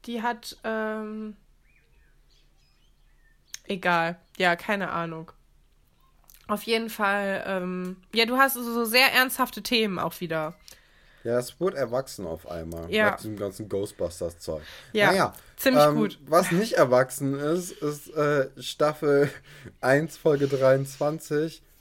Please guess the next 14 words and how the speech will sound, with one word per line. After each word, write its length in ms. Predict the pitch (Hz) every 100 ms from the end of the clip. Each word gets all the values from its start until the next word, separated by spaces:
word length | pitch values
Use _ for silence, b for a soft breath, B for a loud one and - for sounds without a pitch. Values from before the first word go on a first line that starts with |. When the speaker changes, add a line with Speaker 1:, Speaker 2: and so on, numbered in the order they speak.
| -
Speaker 2:
Minute 800 | 139 139 143 156 151 160 156 131
dreiundzwanzig, 1160 | 120 123 143 139 139 - 139 151 127 135 135 120
weil 500 | 135 175 127 147 175 b b b b
Mark 400 | 117 127 170 -
ist 180 | 147 156
halt 180 | 139
im 160 | 139 127
Keller 520 | 139 147 143 123 147 - b b b
und 140 | 123 123
da 120 | 131
sind 200 | 135 143
da 320 | 135 135 - - - - -
ausgestopfte 720 | 131 139 139 - 131 - 123
Tiere, 680 | - - 156 165 170 180